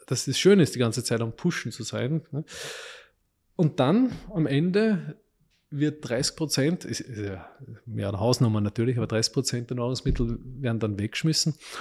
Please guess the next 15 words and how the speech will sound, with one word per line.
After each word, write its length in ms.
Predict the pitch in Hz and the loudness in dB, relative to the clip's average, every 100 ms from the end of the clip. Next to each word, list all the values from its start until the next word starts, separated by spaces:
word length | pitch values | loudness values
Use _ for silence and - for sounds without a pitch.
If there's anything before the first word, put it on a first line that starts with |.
| - | -6
und 120 | 127 120 | -2 0
denke 260 | 123 120 | 2 4
mir 100 | 120 | 2
manchmal, 480 | 120 117 117 120 104 - - - _ | 0 0 -2 -2 -4 -6 -20 -20 _
hey, 240 | - 104 | -2 -2
könnten 540 | 80 123 165 - 139 127 | 0 0 0 2 0 4
wir 140 | 127 | 4
nicht 260 | 123 117 - | 4 2 0
diese 240 | 123 113 | -2 0
dreißig 680 | 107 101 110 190 - 160 - | -4 0 4 4 4 -2 -6
Prozent 580 | - 123 - 87 101 - | -8 -6 -6 -6 -12 -8
oder 120 | - 156 | 0 4
die 100 | 170 | 6
Hälfte 560 | 151 208 226 - - | 8 8 8 2 -4
davon 540 | 139 156 147 104 95 | -2 -2 -4 -4 -6